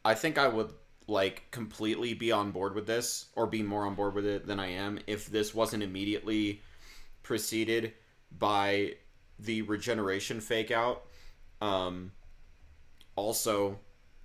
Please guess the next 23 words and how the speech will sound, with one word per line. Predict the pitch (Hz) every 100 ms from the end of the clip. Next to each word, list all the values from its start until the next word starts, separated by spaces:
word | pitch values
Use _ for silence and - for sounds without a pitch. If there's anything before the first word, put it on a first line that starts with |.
| - - - -
this | 131 110
is |
kind | - 117
of | 104
an | 101
aside | 95 - 95 95
thing, | - 98 95 - - - -
like, | 104 98 - - -
I | 110
would | 127 147
just | 147 107
love | 104 104 107 113
in, | 110 104
like, | 92 -
ten | - 107 107
or |
fifteen | 101 113 104 - 117 107
years | 95 98 101 120 123 - - - _ _ _ _
if | 113 110
a | 107
showrunner | - 113 107 107 107 110 113 -
just | 101 107 104 - -
had | - 107 101 104 107